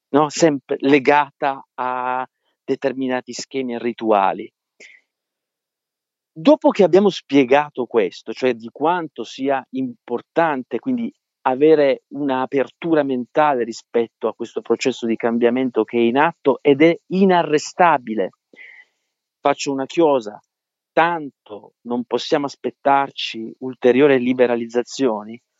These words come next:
quanto è illusorio attendersi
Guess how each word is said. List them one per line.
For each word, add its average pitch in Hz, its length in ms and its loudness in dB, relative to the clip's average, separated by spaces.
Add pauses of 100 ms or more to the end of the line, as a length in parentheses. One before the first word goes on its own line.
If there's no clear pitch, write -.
(240)
quanto 139 880 0 (160)
è 123 80 -12
illusorio 120 1120 0 (180)
attendersi 117 1200 -6